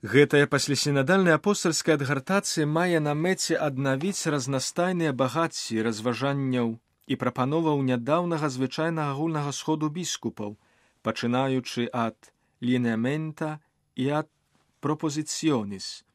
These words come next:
праз інструментум ляборіс, рэлyaцыёны санта et post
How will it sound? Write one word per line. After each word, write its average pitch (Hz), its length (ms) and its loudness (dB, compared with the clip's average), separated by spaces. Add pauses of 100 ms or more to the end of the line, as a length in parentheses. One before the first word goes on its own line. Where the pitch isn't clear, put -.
(420)
праз 117 440 0
інструментум 127 880 -2
ляборіс, 135 720 0 (560)
рэлyaцыёны 135 680 0
санта 170 460 0
et 156 120 -4
post - 480 -4